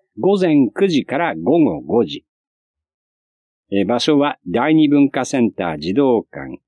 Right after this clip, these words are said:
学童クラブ子どもの森、第四文化センター児童館。内容は、塗り絵コンテスト表彰式、お楽しみ抽選会、缶バッジコーナーなど。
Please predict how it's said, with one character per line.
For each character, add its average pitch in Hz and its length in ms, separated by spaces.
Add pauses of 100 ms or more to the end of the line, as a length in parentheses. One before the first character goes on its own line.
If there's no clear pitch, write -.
学 107 340
童 165 300
ク - 120
ラ 147 160
ブ 113 300
子 98 180
ど 139 140
も 143 180
の 151 160
森、 82 360 (200)
第 170 280
四 180 240
文 151 180
化 139 160
セ 156 160
ン 117 100
タ 170 260
ー - 20
児 151 160
童 120 380
館。 65 280 (720)
内 160 200
容 151 240
は、 131 200 (500)
塗 117 180
り 214 220
絵 208 100
コ 196 220
ン 180 140
テ 120 160
ス - 160
ト 78 160 (120)
表 185 220
彰 135 300
式、 - 440 (360)
お 95 100
楽 190 380
し - 160
み 156 260
抽 139 240
選 95 420
会、 - 320 (320)
缶 180 360
バ 180 160
ッ - 40
ジ - 180
コ 156 280
ー 107 60
ナ 127 180
ー 92 80
な 73 160
ど。 - 140